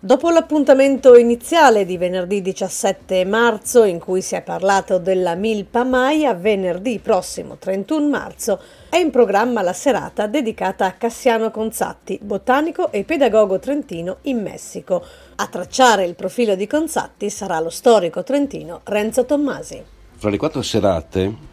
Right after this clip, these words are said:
Speaker 2: incontri culturali tra Messico e Trentino, organizzato dall'Istituto Tecnico Fontana di Rovereto, dalla Società Museo Civico di Rovereto,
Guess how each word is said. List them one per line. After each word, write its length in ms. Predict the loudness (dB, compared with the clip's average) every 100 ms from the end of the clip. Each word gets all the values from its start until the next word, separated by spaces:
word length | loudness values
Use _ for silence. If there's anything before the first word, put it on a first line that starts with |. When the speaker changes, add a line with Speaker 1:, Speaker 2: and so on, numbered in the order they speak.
| -20 -12
Speaker 2:
incontri 1080 | -6 -4 2 2 2 -2 -4 -2 -2 -4 -8 -18 -8
culturali 880 | -8 -4 -4 -2 -2 -4 -4 -6 -12 -12
tra 160 | -8
Messico 800 | -6 -6 -8 -12 -10 -8 -8 -10 -16 -20 -14
e 80 | -8
Trentino, 840 | -6 -6 -4 -6 -4 -6 -10 -16 -20 -20 -12
organizzato 960 | -6 -4 -2 -2 -4 -4 -6 -6 -10 -18 -10
dall'Istituto 1000 | -6 -4 -6 -6 -12 -8 -8 -6 -8 -8
Tecnico 720 | -8 -10 -8 -8 -6 -8 -10 -14
Fontana 380 | -14 -10 -6 -4
di 100 | -4
Rovereto, 680 | -4 -6 -6 -8 -12 -14 -14 -18
dalla 380 | -12 -8 -6 -8
Società 400 | -10 -12 -6 -4
Museo 280 | -4 -6 -8
Civico 340 | -8 -8 -6
di 120 | -4
Rovereto, 560 | -4 -4 -6 -8 -12 -16